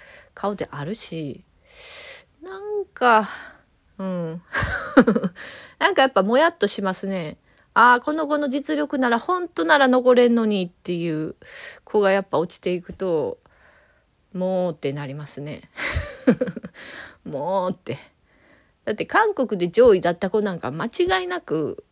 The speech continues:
このガールズプラネットの中では、うん、もう一番、二番争うぐらいの実力なわけですよ。そういう子も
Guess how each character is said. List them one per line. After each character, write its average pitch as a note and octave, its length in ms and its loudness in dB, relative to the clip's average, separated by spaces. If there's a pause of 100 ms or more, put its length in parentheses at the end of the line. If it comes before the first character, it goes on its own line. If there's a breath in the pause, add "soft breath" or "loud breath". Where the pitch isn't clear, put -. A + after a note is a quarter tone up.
(600)
こ G3 140 -6
の D3+ 340 -8 (760)
ガ D#3+ 120 -2
ー - 20 0
ル E3 60 -2
ズ F3 60 -10
プ G3 100 -2
ラ A3+ 100 4
ネ A3 80 2
ッ D#3+ 40 -2
ト D3+ 120 -10
の D3+ 40 -4
中 G3 220 -4
で G3 120 2
は、 C#3+ 240 -4 (380)
う G3 60 -14
ん、 D3+ 340 -12
も D#3 180 -10
う - 60 -10
一 F3 280 -8
番、 E3 220 -2
二 E3 100 -6
番 D#3+ 400 -6 (960 soft breath)
争 F3+ 340 -4
う G3 60 0
ぐ F#3+ 100 -2
ら G3+ 140 -2
い E3+ 60 -4
の D#3 160 -8
実 D#3+ 300 -10
力 E3 220 -6
な E3 140 -4
わ D#3 140 -6
け E3 140 -8
で C#3+ 100 -10
す - 140 -14
よ。 C3 140 -14
そ - 180 -10
う - 40 -4
い - 20 -6
う G#3+ 40 -8
子 A3+ 160 -2
も D#3+ 320 -8